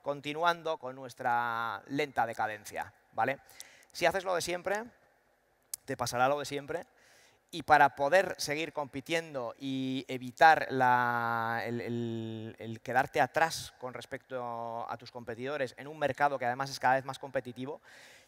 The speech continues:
tienes que superar esta barrera. Tienes que darte cuenta que a veces hay que salir de la zona de confort y adoptar nuevas tecnologías en la empresa o buscar soluciones que te requieran el uso de nuevas tecnologías.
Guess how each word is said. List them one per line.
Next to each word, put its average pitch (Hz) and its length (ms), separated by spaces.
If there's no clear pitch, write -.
tienes 175 640
que 143 80
superar 139 400
esta 127 180
barrera. 104 420
Tienes 165 400
que 151 140
darte 143 300
cuenta 165 540
que 127 920
a 143 140
veces 165 240
hay 151 100
que 135 80
salir 131 180
de 135 60
la 127 80
zona 156 220
de 175 60
confort 170 440
y 151 320
adoptar 131 720
nuevas 131 360
tecnologías 117 640
en 110 40
la 107 80
empresa 135 480
o 160 380
buscar 135 400
soluciones 131 680
que 123 140
te 120 100
requieran 127 560
el 127 120
uso 127 180
de 123 80
nuevas 123 220
tecnologías. 113 640